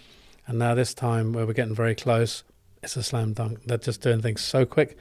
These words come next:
All the time I see us playing catch up. We're looking at situations and we're saying, "We need to do so," "Oh no, it's too late, it's done." "Well, this thing's coming, we need," "Oh, oh,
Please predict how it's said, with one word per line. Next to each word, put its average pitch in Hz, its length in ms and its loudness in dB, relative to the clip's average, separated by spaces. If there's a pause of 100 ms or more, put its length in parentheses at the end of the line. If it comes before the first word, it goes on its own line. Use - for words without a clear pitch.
(720)
All 135 160 2
the 120 80 2
time 117 280 2
I 117 120 2
see 120 240 0
us 110 180 0
playing 113 320 -2
catch 113 300 -2
up. 107 160 -4 (420)
We're 117 100 -2
looking 120 260 2
at 107 100 -4
situations 113 720 0
and 110 100 -2
we're 107 60 -2
saying, 107 200 -2 (320)
"We 131 100 -4
need 135 160 0
to - 80 -6
do 127 200 2
so," - 140 -6 (160)
"Oh 135 120 -10
no, 117 100 -4
it's 110 120 -8
too - 160 -10
late, 117 140 -6
it's 120 140 -14
done." 117 260 -8 (400)
"Well, 127 100 -6
this 151 180 4
thing's 151 260 2
coming, 143 260 4
we 139 80 4
need," 143 220 2 (180)
"Oh, - 160 -12
oh, - 160 -14